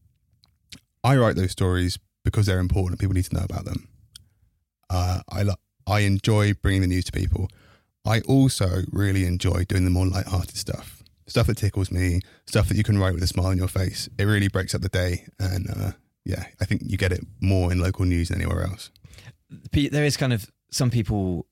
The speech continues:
Speaker 2: always have a pop when you do stories like that, don't they? You know, they say, "Oh, slow news day," things like that. Is this even news? But people s-, s-, always forget that news has always been there to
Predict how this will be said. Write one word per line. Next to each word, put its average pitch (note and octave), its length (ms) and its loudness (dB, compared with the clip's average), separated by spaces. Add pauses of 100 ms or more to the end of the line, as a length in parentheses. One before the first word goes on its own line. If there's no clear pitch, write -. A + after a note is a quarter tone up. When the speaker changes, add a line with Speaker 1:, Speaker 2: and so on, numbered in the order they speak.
(100)
Speaker 2:
always G#2 200 2
have F2+ 120 0
a E2 40 -4
pop - 280 -4
when E2+ 100 2
you E2 80 0
do D#2 100 -4
stories E2 300 -4
like - 100 -6
that, - 160 -4
don't F#2 160 -2
they? F2 140 -2
You F2+ 80 -2
know, F#2 140 0
they F#2 80 -2
say, G2 140 -4
"Oh, F2 200 -2
slow G2 240 -2
news F2+ 240 0
day," F2 160 -4
things F2 180 -6
like C#2+ 80 -6
that. E2+ 180 -2
Is F#2+ 120 -2
this F#2+ 160 -2
even D#2+ 180 -2
news? E2+ 240 0
But G#2+ 120 -4
people C#3+ 280 0
s-, - 140 -2 (100)
s-, - 240 -8
always C#3 300 2
forget G2 380 -2
that F#2 160 -4
news A#2 300 0
has G#2 120 0
always A#2+ 300 2
been G#2+ 240 0
there F#2+ 220 -2 (420)
to F#2 440 0